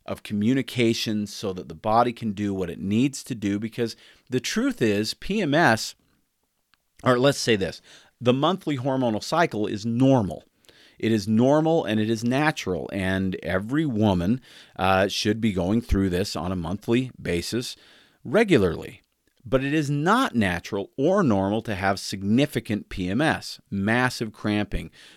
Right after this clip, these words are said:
uh, extended, uh, bleeding, or, you know, spotting throughout the month, or,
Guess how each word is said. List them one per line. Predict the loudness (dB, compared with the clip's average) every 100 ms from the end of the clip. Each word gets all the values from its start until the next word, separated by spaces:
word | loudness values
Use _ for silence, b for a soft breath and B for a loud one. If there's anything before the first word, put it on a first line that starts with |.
| B
uh, | -6 -4 -2 -4 -6 -10 -12 -16
extended, | -8 -8 -6 -8 2 4 4 2 2 0 -16 b b
uh, | -2 -2 -2 -4 -6
bleeding, | -2 0 2 0 -4
or, | -6 -2 2 2 2 0 b b b b
you | -6 -6
know, |
spotting | -4 -4 2 4 4 2
throughout | -2 0 2 2
the | -2
month, | -4 -4 -6 -12 -8
or, | -4 -2 0 -2